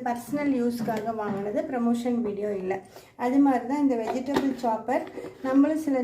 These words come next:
நேரம் வேலை முடிச்சிட்டு கழுவ மறந்துடுவோம். இந்த இடத்துல தண்ணி போறனால தான் இந்த த்ரெட் அடிக்கடி கட் ஆகுது. முடிஞ்ச அளவுக்கு இதுல தண்ணி போகாம பார்த்து கழுவுங்க. இந்த மாதிரி கழுவ மறந்துட்டோம்னா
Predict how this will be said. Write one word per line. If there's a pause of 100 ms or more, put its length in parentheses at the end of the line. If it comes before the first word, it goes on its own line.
நேரம் (800)
வேலை
முடிச்சிட்டு
கழுவ (100)
மறந்துடுவோம். (1000)
இந்த (140)
இடத்துல (100)
தண்ணி (140)
போறனால
தான் (400)
இந்த
த்ரெட் (100)
அடிக்கடி (100)
கட்
ஆகுது. (240)
முடிஞ்ச (120)
அளவுக்கு
இதுல (120)
தண்ணி (120)
போகாம (100)
பார்த்து (1120)
கழுவுங்க. (480)
இந்த
மாதிரி (600)
கழுவ
மறந்துட்டோம்னா